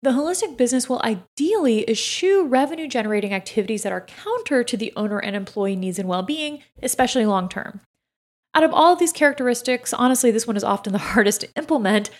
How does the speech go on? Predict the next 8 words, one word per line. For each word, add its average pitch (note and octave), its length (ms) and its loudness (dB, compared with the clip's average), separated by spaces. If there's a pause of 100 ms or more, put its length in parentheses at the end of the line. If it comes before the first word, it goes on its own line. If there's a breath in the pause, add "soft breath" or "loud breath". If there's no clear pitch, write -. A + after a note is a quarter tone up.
(240 loud breath)
and B3 120 -2
almost D#4+ 440 -2
any D4 260 4
successful C4 480 2
business G#3 280 -2
owner, G3+ 400 -2
myself F#3+ 360 -2
included, C4 540 -2